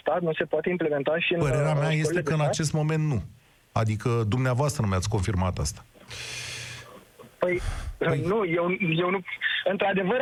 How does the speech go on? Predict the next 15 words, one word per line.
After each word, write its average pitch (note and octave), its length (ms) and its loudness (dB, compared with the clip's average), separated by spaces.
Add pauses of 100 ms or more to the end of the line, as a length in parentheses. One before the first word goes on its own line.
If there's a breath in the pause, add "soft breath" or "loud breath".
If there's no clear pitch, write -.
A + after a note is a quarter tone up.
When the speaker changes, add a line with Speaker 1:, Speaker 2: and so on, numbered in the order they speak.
Speaker 1:
acum G#3+ 260 -2
nu, G3 280 2
dar F3 200 0
de F3+ 120 0
ce - 220 0
nu B3 80 0
se E3+ 100 0
Speaker 2:
Ah, B2+ 80 0
Speaker 1:
face? B3 360 0 (160)
Speaker 2:
să - 160 -2
mai D#3 140 2
așteptăm F#3+ 380 0
șapte D4 360 0
ani, C4+ 200 2
sigur. F#3+ 300 0